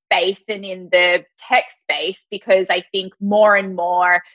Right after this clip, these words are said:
and this loops back to the conversation we were having around health and taking your own,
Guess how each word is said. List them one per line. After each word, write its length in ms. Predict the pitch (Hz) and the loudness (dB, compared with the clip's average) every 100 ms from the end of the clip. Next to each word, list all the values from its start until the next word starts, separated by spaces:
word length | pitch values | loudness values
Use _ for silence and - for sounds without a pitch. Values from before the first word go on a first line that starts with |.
| _ | _
and 180 | 233 220 | 0 0
this 220 | 277 - 233 | -2 -4 -2
loops 360 | 214 208 - - | 2 0 0 -4
back 120 | 185 - | -4 -6
to 80 | 190 | -14
the 60 | |
conversation 600 | - 185 190 175 180 185 | -8 -8 -6 -6 -6 -6
we 80 | 185 | -6
were 80 | 175 | -2
having 300 | 175 175 175 | -2 -4 -4
around 240 | 180 190 - | 0 0 -2
health 260 | 226 196 180 | 2 2 0
and 140 | 185 180 196 | -10 -10 -8
taking 240 | 190 180 | -8 -10
your 180 | 175 | -4
own, 120 | 175 | -2